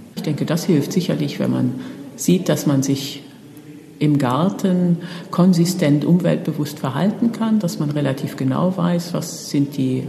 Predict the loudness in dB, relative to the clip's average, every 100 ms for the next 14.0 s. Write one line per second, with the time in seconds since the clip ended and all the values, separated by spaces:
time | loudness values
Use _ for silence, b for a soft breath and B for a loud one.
0 | 0 0 0 2 4 4 2 0 0 0
1 | -2 -4 -4 -4 -2 0 0 0 -2 -2
2 | -4 -6 2 4 4 2 -4 -6 -6 -6
3 | 0 2 4 2 0 -2 -4 -4 -8 B
4 | B B B 2 2 2 -2 -2 -4 -4
5 | -4 -6 -16 -18 -14 -4 0 4 2 2
6 | -2 0 -2 -2 -4 -4 -2 -2 0 -2
7 | -4 B B B 0 4 4 4 2 0
8 | -2 0 0 2 2 0 -2 -2 -2 -2
9 | -2 -6 -6 -10 B B B -2 0 2
10 | 2 2 0 -2 B B -4 0 2 2
11 | 2 2 2 2 0 -2 -2 -2 -4 -2
12 | -4 -4 -4 -6 -10 -14 -8 -2 -2 -4
13 | -8 0 2 2 2 2 4 4 2